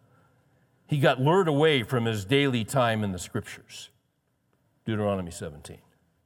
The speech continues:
from his communion with the Lord and from his dependence on God's word in the place of prayer. This is how the enemy always works. He does not want you in the Word of God.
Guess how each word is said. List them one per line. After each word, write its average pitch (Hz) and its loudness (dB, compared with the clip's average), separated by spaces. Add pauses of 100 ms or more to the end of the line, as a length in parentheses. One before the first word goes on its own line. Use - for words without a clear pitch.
(1080)
from 131 2
his 123 0
communion 139 2
with 127 0
the 127 0
Lord 127 4
and 110 -6
from 120 2
his 98 -6
dependence 127 0
on 123 -4
God's 110 2
word 117 2
in 104 -2
the 95 -4
place 113 -4
of 101 -14
prayer. 76 -12 (580)
This 139 -6
is - 2
how 139 4
the 110 -2
enemy 107 -2
always 107 -2
works. - -8 (1300)
He 139 2
does 98 -2
not 135 0
want 127 -2
you 127 0
in 113 0
the 117 -2
Word 107 0
of 90 -4
God. 73 -8